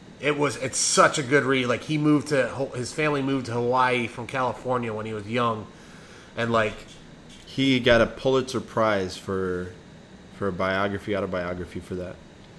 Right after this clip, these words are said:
Speaker 1: Yeah, it's, it's an incredible read. It's like, it's a great book, and it's, but what happens is it's, it's also a long book. So it's like, I, I get, you know, and, and with everything that, that goes on in life, you, you, you know, you lose.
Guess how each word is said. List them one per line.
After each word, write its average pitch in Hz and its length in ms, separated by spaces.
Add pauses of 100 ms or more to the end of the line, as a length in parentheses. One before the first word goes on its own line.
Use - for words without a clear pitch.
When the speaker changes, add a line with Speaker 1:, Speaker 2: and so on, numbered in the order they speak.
(480)
Speaker 1:
Yeah, 120 180
it's, 139 300
it's - 280
an 135 140
incredible 135 600
read. 113 340
It's - 180
like, 143 140
it's 139 160
a 147 80
great 117 560
book, 143 180
and 123 140
it's, 117 180
but 120 300 (400)
what 143 160
happens 156 340
is 127 160
it's, 127 140
it's 131 200
also 139 360
a 104 100
long 117 360
book. 156 280 (800)
So 131 260
it's 120 160
like, 127 240
I, 127 260
I 123 40
get, 120 260 (440)
you 127 100
know, 107 140
and, 113 120
and 113 200
with 117 180
everything 123 380
that, 113 140 (320)
that 117 220
goes 120 200
on 113 200
in 107 100
life, 113 240
you, 110 100
you, 104 360 (100)
you 110 180
know, 98 180
you 101 200
lose. 113 680